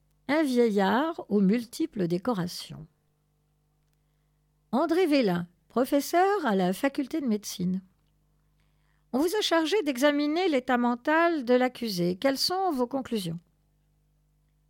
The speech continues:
Diofala ne présente aucun trouble mental.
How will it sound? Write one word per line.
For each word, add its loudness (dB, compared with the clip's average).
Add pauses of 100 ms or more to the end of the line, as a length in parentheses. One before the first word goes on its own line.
(180)
Diofala 4 (180)
ne 2
présente -4
aucun -2
trouble -4
mental. -6